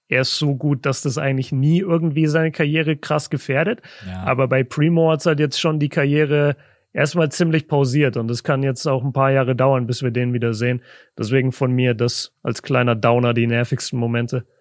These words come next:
Speaker 2: Ja. Ja, finde ich auch. Das sind so die Themen. Ich wünschte auch, man könnte das dann irgendwo ausblenden, ne? Aber das, das geht einfach nicht. Klar, das wird halt auch überall diskutiert und wenn's dann auch Primo ist ja jetzt wirklich, wenn man die beiden mal vergleicht, ist ja jemand, der wirklich ein No-Name ist,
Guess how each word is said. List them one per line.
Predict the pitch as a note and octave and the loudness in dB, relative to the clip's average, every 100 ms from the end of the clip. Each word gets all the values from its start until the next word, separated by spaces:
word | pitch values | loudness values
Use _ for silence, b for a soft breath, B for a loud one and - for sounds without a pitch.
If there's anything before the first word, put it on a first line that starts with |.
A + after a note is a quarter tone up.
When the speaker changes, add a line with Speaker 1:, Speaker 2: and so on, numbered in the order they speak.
| _ | _
Speaker 2:
Ja. | G2 F#2+ F#2 _ _ _ _ _ | -8 -8 -8 _ _ _ _ _
Ja, | G#2 A2 G#2 | 0 2 2
finde | - G2+ | 0 -2
ich | G2 | -2
auch. | F#2+ G2 - | -4 -6 -8
Das | - G#2 | -4 -2
sind | A2+ | 0
so | G#2 G2+ | 0 -2
die | G#2 G#2 G2+ G2 - b b b b b | -4 -2 -2 -4 -8 b b b b b
Themen. | - C3 C3 | -2 4 4
Ich | B2 A#2 | 2 2
wünschte | C#3+ - A#2+ | 0 2 0
auch, | |
man | B2+ A#2+ | 2 2
könnte | C3 C#3 | 2 2
das | A#2+ A#2+ | 2 -2
dann | B2+ A#2 | -2 0
irgendwo | B2 B2+ A2+ | 0 2 0
ausblenden, | G#2+ A#2 C3 - B2 A#2+ B2+ C#3+ | 0 0 -2 0 0 0 -2 -2
ne? | A#2+ A#2+ G2 - _ _ _ - | 0 -2 -4 -16 _ _ _ -12
Aber | G2+ G2+ | -8 -4
das, | G2 F#2+ - - - - _ - | -4 -2 -2 0 -2 -6 _ -10
das | - | -6
geht | G#2+ G#2 | -2 -2
einfach | G2 F2+ | -2 -6
nicht. | G2 - | -10 -8
Klar, | G2 G2+ G2 - _ | -6 -6 -6 -10 _
das | G2+ - | -6 -6
wird | A2+ | -2
halt | A#2+ | -2
auch | A2 B2 | -2 -2
überall | B2+ B2 B2 | 0 2 0
diskutiert | A#2 A#2 - G#2+ B2+ B2+ A#2+ | 0 -2 -2 -4 0 0 0
und | A2+ | -2
wenn's | A2+ A2+ | 0 0
dann | A#2+ A2+ | -2 -2
auch | A2 b b b b b _ - _ - | -4 b b b b b _ -20 _ -4
Primo | C#3+ F#3 D#3+ | 2 4 4
ist | C#3+ C#3 | 2 0
ja | C3+ | 0
jetzt | C3 - | 0 2
wirklich, | C3+ C3+ B2 A#2 | 0 0 -4 -4
wenn | A#2+ | -2
man | A2 | -2
die | A2 | -2
beiden | A#2 A2 | -2 0
mal | A2 | -2
vergleicht, | A2 G#2+ A#2+ A#2 | -4 -6 -4 -4
ist | A#2+ A2 | -4 -4
ja | |
jemand, | G#2 G#2 G#2 G#2 - | -4 -2 -4 -4 -6
der | G2+ G2+ G#2+ | -6 -8 -12
wirklich | A2+ G#2 A2+ | -10 -8 -4
ein | G#2+ | 0
No-Name | A#2 C3+ A2+ G#2+ G#2 | 4 4 4 2 -2
ist, | B2+ - - | 0 0 -2